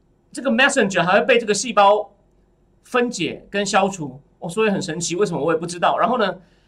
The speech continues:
这个蛋白质的片段呢，就是这个 S-，S protein 就会出现在细胞表面，一样啊，免疫系统就发现，诶，不应该有这种 S protein，所以开始启动免疫反应，并分泌抗体，哦，就跟，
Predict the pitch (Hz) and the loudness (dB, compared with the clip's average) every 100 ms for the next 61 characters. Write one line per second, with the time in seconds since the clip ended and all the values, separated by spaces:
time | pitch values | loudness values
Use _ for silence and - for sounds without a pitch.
0 | _ _ _ _ - 247 240 277 208 170 | _ _ _ _ -6 -2 2 2 4 2
1 | - 165 170 165 - 220 202 208 165 151 | 0 -2 -2 0 -2 -2 2 2 0 -4
2 | 147 _ _ _ - 226 214 226 - 208 | -6 _ _ _ -8 -6 -6 -8 -2 -2
3 | 208 - - 240 233 202 175 220 180 214 | -2 -8 -6 -4 -4 -6 -2 0 2 0
4 | 220 214 214 208 190 - 196 185 175 - | 0 -4 -2 0 0 -2 -2 0 0 -2
5 | 175 147 - _ _ 190 269 226 175 220 | -4 -6 -8 _ _ 0 2 2 2 0
6 | 262 269 208 160 202 214 214 226 233 - | 0 0 -2 -2 0 2 2 2 0 -2
7 | _ _ - 277 262 262 - 240 196 139 | _ _ -6 -2 4 4 4 0 -2 -4
8 | - _ _ _ _ _ - 233 202 170 | -10 _ _ _ _ _ -6 -4 -4 -2
9 | 220 156 - _ 254 240 226 214 - 208 | -2 -2 -8 _ -4 0 0 0 -4 -2
10 | 214 147 208 175 135 185 170 - _ 214 | -2 -2 -2 -2 -2 -2 -6 -8 _ -10
11 | 196 196 220 208 202 160 139 123 - _ | -2 -2 -2 -4 -4 -4 -8 -12 -16 _
12 | _ _ _ 180 165 220 214 214 | _ _ _ -6 -6 -2 0 -2